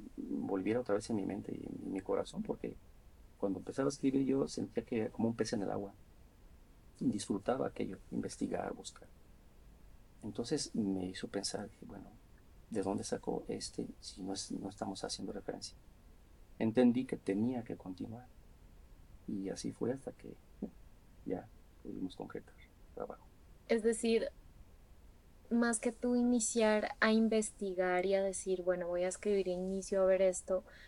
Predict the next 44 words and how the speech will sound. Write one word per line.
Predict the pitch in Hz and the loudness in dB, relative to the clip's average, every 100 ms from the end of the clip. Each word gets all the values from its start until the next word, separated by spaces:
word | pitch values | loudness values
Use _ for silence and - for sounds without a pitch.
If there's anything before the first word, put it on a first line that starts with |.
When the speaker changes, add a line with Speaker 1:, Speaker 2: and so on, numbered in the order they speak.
| - - | -4 4
Speaker 2:
las | 208 - | 4 6
cosas | 196 196 185 | 4 4 6
de | 202 | 4
alguna | 208 196 | 4 2
manera | 190 202 185 | 2 2 2
fueron | 185 - 202 196 196 | 0 4 6 6 4
llegando | 214 202 190 180 | 2 4 4 4
y | 185 | 4
allí | 190 185 | 4 2
es | 180 - | -2 0
cuando | 180 185 190 | -2 4 6
decides, | 196 - 185 175 - | 4 2 2 2 -2
"Ok, | 185 - 180 - - - - - | -6 -2 -4 -4 -16 -16 -14 4
voy | 185 190 190 | 10 12 10
a | |
Speaker 1:
Sí. | 196 | 6
Speaker 2:
iniciar | 208 208 202 180 | 4 2 0 0
con | 185 185 | -2 -4
esta | - 185 | -2 4
obra, | 185 190 | 6 6
voy | 190 185 | 6 6
a | 185 | 4
escribir | - 196 185 180 | 0 -2 -2 -2
este | - 180 | -8 -4
libro". | 185 190 175 - - - - - - | 2 2 0 -8 -20 -20 -20 -18 -12
Speaker 1:
Sí. | - - - - - | -10 -10 -14 -20 0
Speaker 2:
Y | 220 220 | 2 2
quisiera | - 220 214 202 | 2 2 4 4
que | 202 | 2
nos | 220 226 | 0 0
contaras | 240 220 220 190 196 | 0 4 4 4 2
un | 190 | 0
poco | 202 - 214 | -2 0 4
más, | 208 208 - - | 4 2 -4 -2
y | 220 214 | 2 6
luego | 214 214 220 | 8 8 4
de | 220 | 4
que | 226 | 2
dices, | 220 208 196 190 | 2 2 0 0
"Listo", | 196 196 - 185 - | 0 0 -2 -6 0
y | 208 | 2
retomas | 196 196 - 202 202 196 190 | 4 4 4 2 4 4 4
la | 202 | 2
escritura, | 196 208 214 202 185 | 2 -2 0 2 2